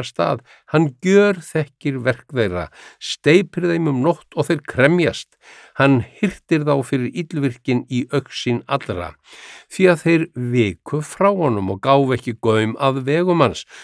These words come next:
svo að hróp nauðstaddra bárust til hans og hann heyrði kvein hinna snauðu. En hafist hann ekki að, hver getur þá sakfellt hann og hver verður hans var,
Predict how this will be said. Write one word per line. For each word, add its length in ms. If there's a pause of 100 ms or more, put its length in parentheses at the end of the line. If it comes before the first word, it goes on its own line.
(160)
svo 300
að 160
hróp 420
nauðstaddra 880
bárust 640
til 240
hans 240
og 80
hann 160
heyrði 480
kvein 400
hinna 240
snauðu. 720 (1300)
En 240
hafist 400
hann 240
ekki 480
að, 320 (540)
hver 320
getur 420
þá 220
sakfellt 880
hann 340 (540)
og 320
hver 380
verður 420
hans 600
var, 500